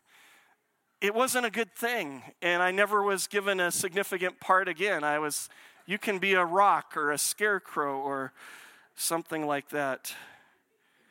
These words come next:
But here's the reality in life.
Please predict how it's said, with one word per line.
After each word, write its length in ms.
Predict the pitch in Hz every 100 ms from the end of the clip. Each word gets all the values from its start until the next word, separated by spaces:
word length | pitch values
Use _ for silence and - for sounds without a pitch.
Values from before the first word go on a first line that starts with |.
| _ _ _ _ _ _
But 140 | 208
here's 280 | 240 330 320
the 80 | 294
reality 640 | 277 262 220 240 254 208 202
in 260 | 208 196
life. 800 | 196 226 277 233 175 - - -